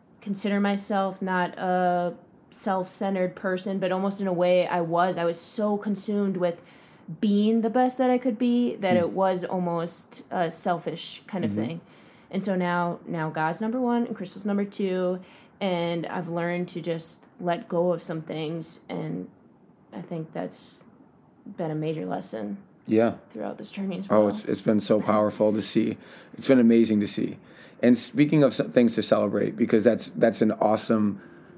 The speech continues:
Speaker 2: and I mean, the best thing to celebrate, right? Like, you finding your faith and, and knowing that. But I witnessed another amazing thing that just happened a couple days ago. And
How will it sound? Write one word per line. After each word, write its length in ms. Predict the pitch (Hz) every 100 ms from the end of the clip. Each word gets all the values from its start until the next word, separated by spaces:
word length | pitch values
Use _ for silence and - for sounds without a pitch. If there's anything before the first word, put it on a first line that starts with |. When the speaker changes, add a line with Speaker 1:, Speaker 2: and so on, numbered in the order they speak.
| -
Speaker 2:
and 160 | 120 120 - -
I 40 |
mean, 180 | 113 107
the 60 |
best 240 | 98 123 123
thing 180 | 123 104
to 60 | -
celebrate, 380 | 117 107 107
right? 220 | - 110 107
Like, 200 | 104 104
you 100 | 113
finding 360 | 117 113 110
your 120 | 107
faith 380 | 104 113 110 110
and, 240 | 107 101 95 - -
and 160 | - 104
knowing 260 | 113 113
that. 280 | 104 104 104
But 180 | 107 104 - - - -
I 340 | 117 127 123 - -
witnessed 640 | 120 120 107 117 - - - - _ -
another 340 | 117 117 120 117
amazing 380 | 113 110 110
thing 180 | 107 117
that 140 | 113 113
just 180 | 113 -
happened 460 | 120 117 110 104 - - _ _ _ _ _ _ _ -
a 80 |
couple 260 | 113 - 120
days 220 | 123 127
ago. 260 | - 120 - - -
And 500 | 117 117 110 110 104